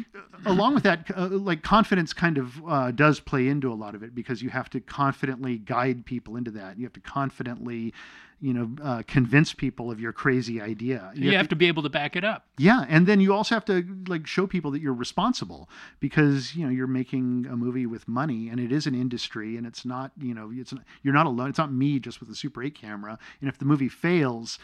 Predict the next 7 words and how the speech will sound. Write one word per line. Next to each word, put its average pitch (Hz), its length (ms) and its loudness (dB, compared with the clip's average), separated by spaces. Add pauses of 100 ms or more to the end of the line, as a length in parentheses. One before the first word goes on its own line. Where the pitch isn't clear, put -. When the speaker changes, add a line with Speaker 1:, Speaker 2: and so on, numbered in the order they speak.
(300)
Speaker 1:
it's, - 400 -6
uh, 101 800 -4 (180)
you 127 120 -4
know, 101 140 -10
that, 120 220 -8 (500)
that 135 220 -6
weighs, 135 420 2